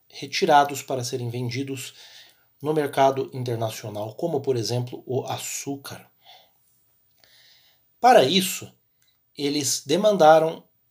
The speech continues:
constituir uma grande mão de obra de escravos para trabalhar, por exemplo, nos engenhos de açúcar e nas minas. Para isso, começaram utilizando no Brasil a escravidão indígena.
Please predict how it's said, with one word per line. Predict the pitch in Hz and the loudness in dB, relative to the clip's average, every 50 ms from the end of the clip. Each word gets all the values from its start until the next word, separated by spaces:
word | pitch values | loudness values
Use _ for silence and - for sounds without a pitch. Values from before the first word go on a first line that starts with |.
| _ | _
constituir | - 180 185 185 - - 185 185 - 151 160 165 | -8 -6 -6 -6 -6 -8 -10 -8 -8 -6 -6 -4
uma | 156 151 135 | -2 -2 -2
grande | 127 127 123 135 156 165 175 175 175 170 165 - 160 160 165 175 175 - _ | -2 -2 -2 0 2 4 4 4 4 2 0 -2 -4 -4 -2 -4 -4 -8 _
mão | - 127 127 139 143 135 | -6 -4 -2 -2 -2 -2
de | 120 127 | 0 2
obra | 123 123 131 135 131 127 123 120 127 123 120 120 - _ _ _ | 4 6 6 6 6 4 2 0 -2 -2 -4 -6 -10 _ _ _
de | 127 120 127 135 - - - | -8 -6 -6 -6 -6 -8 -10
escravos | 131 123 123 - - - - 127 131 139 135 127 120 - 95 95 - - | -6 -4 -4 -4 -4 -4 -2 2 4 6 6 4 2 0 -8 -16 -18 -16
para | - - 117 110 110 | -12 -10 -8 -8 -6
trabalhar, | - 127 131 131 135 131 123 123 131 139 143 151 151 - - _ | -4 -4 -2 -2 0 0 2 2 4 4 2 0 -2 -8 -12 _
por | - 196 208 | -2 0 2
exemplo, | 196 151 123 123 135 135 127 123 139 127 123 135 131 | 2 0 0 0 -2 -4 -4 -6 -8 -8 -8 -6 -6
nos | 117 117 113 - - - | -6 -6 -6 -6 -8 -8
engenhos | - 120 113 104 101 135 156 170 156 151 | -10 -10 -8 -6 -4 -4 -2 -2 -2 -2
de | 147 | -2
açúcar | 151 131 - - - 151 - - 139 - - - | -4 -4 -4 -6 -8 -8 -6 -6 -6 -6 -6 -8
e | 127 113 | -10 -10
nas | 104 104 98 98 | -10 -10 -10 -6
minas. | 113 131 139 139 120 98 - - - - - - _ _ _ _ _ _ _ _ _ _ _ _ _ _ _ _ _ _ _ _ _ - - - _ _ _ _ | -4 -2 0 0 -2 -4 -6 -12 -14 -14 -14 -16 _ _ _ _ _ _ _ _ _ _ _ _ _ _ _ _ _ _ _ _ _ -20 -20 -20 _ _ _ _
Para | _ 208 233 220 160 139 | _ 6 8 8 8 6
isso, | 135 165 175 - - - - - - _ _ _ _ _ _ _ _ _ _ _ _ | 4 2 -2 -4 -6 -10 -12 -16 -20 _ _ _ _ _ _ _ _ _ _ _ _
começaram | - - 262 269 226 - - - 180 180 180 180 185 | -8 -4 -2 0 0 0 2 4 4 4 4 4 0
utilizando | 175 170 - 175 160 160 147 127 120 131 131 127 127 120 | -4 -6 -6 -8 -8 -6 -4 -4 -4 -4 -4 -4 -4 -4
no | 127 165 | -4 -2
Brasil | 170 160 147 127 110 - - 131 143 127 101 95 - _ _ _ _ _ _ - | 0 2 2 2 2 0 -2 -4 -2 -4 -4 -6 -10 _ _ _ _ _ _ -4
a | 147 143 - - | -2 -2 -2 -2
escravidão | - - - - 160 160 180 190 135 131 135 147 - - - | -4 -6 -4 -4 -4 -4 -2 -2 -2 -2 -2 -4 -8 -12 -12
indígena. | - 175 180 147 127 165 185 170 123 110 104 92 92 92 - | -8 -8 -6 -6 -4 -2 -2 -2 -2 -2 -4 -8 -12 -16 -20